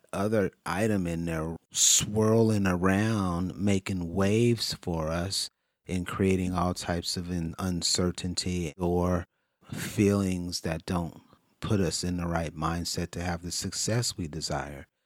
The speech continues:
We want to write those down. We put those in the journal. And over time, we categorize those, we prioritize those, and we start picking them off one at a time. You should be asking yourself questions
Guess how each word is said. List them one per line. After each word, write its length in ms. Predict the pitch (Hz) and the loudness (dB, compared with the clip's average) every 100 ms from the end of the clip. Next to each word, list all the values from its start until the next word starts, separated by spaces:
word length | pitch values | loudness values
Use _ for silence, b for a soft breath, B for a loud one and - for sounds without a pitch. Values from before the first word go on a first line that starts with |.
| _ 98 | _ 0
We 120 | 107 | 2
want 220 | 104 98 | 4 4
to 60 | 95 | 4
write 320 | 90 87 - | 4 4 2
those 320 | 87 82 - | -2 0 -2
down. 460 | 85 78 - - 85 | -2 -6 -8 -12 -12
We 120 | 82 | -10
put 280 | - 107 - | -2 0 4
those 260 | 98 92 | 4 4
in 140 | 92 90 | 0 0
the 80 | |
journal. 640 | 82 - 87 78 71 67 - _ _ _ - | -2 -2 0 -2 -6 -10 -14 _ _ _ -6
And 100 | 95 | 0
over 240 | 101 95 | 2 2
time, 560 | 87 - 104 98 98 98 | -2 0 2 4 2 0
we 140 | 90 | -2
categorize 1200 | - - - 101 101 90 87 85 78 73 - - | -4 -6 0 4 4 2 0 0 0 -2 -4 -8
those, 580 | 80 76 73 - - - - | -6 -6 -6 -12 -16 -16 -10
we 140 | 90 | -10
prioritize 1200 | - 101 90 90 95 104 101 90 - 87 78 73 - | -6 0 2 6 8 8 6 4 0 0 0 -2 -6
those, 320 | 87 80 - | -6 -6 -8
and 100 | 82 | -6
we 140 | 82 | -6
start 440 | - - 85 80 - | -6 -4 -4 -2 -2
picking 420 | 92 - 95 95 | -2 -2 -6 -4
them 240 | 92 92 - | -4 -6 -4
off 680 | 175 180 147 - - - - _ _ _ | -2 0 -2 -4 -10 -16 -18 _ _ _
one 360 | - 90 85 80 | -6 -4 0 0
at 180 | 80 | -2
a 80 | 82 | -4
time. 560 | - 98 95 76 71 80 | -6 -4 -4 -4 -8 -6
You 80 | 80 | -4
should 240 | - 82 | -4 -2
be 160 | 92 92 | 0 2
asking 440 | 104 104 - 104 | 4 2 0 -2
yourself 520 | 92 87 92 76 - | -2 -2 -2 -4 -6
questions 720 | - 101 98 - - - 82 | -2 0 0 -4 -8 -12 -12